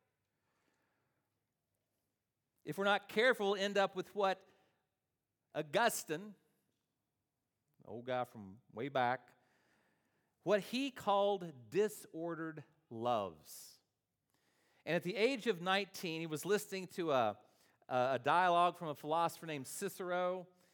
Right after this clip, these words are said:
And Cicero said that every person sets out to be happy, but the majority are thoroughly wretched. He went on to say, "No one dreams about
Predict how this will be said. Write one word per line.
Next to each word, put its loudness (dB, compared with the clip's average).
And 0
Cicero 0
said 4
that 2
every 4
person 2
sets 2
out 4
to -4
be -2
happy, 0
but -4
the -4
majority 0
are 2
thoroughly -2
wretched. 0
He -6
went 0
on 4
to -4
say, 4
"No 4
one 4
dreams -2
about 4